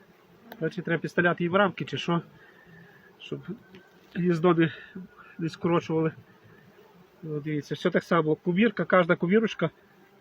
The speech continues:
не знаю, чи буде блистіти, залята медом. Дуже хороша карніка, порода. Мені понравилось, сподобалось.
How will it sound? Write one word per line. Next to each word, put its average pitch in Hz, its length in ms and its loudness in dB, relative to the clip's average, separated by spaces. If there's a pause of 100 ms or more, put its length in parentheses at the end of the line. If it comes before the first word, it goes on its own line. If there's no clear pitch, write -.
(1000)
не 170 120 -8
знаю, 160 160 2
чи 151 100 -6
буде 156 120 2
блистіти, 147 480 -6 (1800)
залята 165 340 -2
медом. 131 320 -4 (2250)
Дуже 165 240 0
хороша 143 360 -6 (1800)
карніка, 139 460 -4 (160)
порода. 147 320 -2 (800)
Мені 170 160 -2
понравилось, 131 420 -4 (240)
сподобалось. 123 680 -6